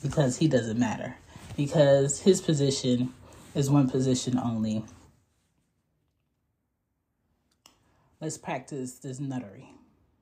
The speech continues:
okay? And we practice that nuttery with a condom. Because I feel like this too. Outside energy is definitely with sex.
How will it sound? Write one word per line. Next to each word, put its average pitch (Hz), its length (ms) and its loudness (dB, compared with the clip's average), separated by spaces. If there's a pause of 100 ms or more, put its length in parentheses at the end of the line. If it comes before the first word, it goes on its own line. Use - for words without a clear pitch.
(120)
okay? 160 300 -12 (420)
And 135 100 -14
we 156 120 -10
practice 147 480 -16
that 127 220 -12
nuttery 170 540 -8 (200)
with 123 160 -18
a 110 40 -14
condom. - 380 -20 (1500)
Because 254 580 4
I 262 180 4
feel 277 240 6
like 190 260 4
this 208 260 2
too. 170 560 4 (600)
Outside 226 600 4
energy 147 680 6
is 139 160 2
definitely 143 720 0
with 131 320 -4
sex. - 720 -8